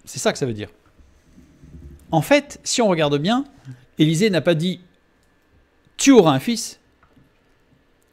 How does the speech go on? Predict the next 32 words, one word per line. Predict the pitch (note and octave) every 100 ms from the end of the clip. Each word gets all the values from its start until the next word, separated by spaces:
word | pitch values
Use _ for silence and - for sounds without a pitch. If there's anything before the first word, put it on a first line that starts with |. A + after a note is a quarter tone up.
| -
En |
fait, | D3
la | D3 D3
promesse | - F3+ E3+
du | C3+
fils | D3 F#3 F3 - _ -
était | B2 B2 _ _ _ _ _ -
presque | C#3+ C3+ - B2+ A2+ - _ -
implicite, | D3 C#3 C#3 - C4+ -
puisqu'il | - - D3
dit, « | A#3 C4 _ _ _ _ _ _ _ - -
Si | - - D#3+ C#3
tu | - D#3+ C#3 - _
t'accroches, | - B2+ - F#3+ G#3 - - -
tu | -
embrasseras | C3 A#2+ B2 C#3+
un |
fils. » | A#2+ C#3 - - - - _ _ _ _ -
À | C#3
un | C3+
temps | G3
donné. | F3+ D3+ B2 A2 _ _ _ _ - _ _ _ _ _ _ _ _ _ _ _ _ _ _
Donc, | B2 - -
du | B2
coup, | F3
elle | C3
comprend | - E3 D3+ B2+
qu'elle | A#2 G2+
va |
avoir | G2 G2
un | A2+
fils, | A3+ - -